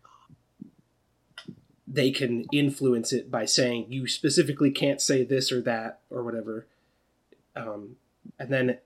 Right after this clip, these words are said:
the, the main thing that I always bring up when talking about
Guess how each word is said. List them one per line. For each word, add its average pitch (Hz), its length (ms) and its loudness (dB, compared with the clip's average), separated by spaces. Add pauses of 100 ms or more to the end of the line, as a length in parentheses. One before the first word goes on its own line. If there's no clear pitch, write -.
(140)
the, 131 260 -6
the 131 160 2
main 170 320 8
thing 160 200 8
that 131 160 2
I 156 260 0
always 147 400 2
bring 131 320 0
up 123 200 -2
when 117 180 -6
talking 127 380 -2
about 117 340 -4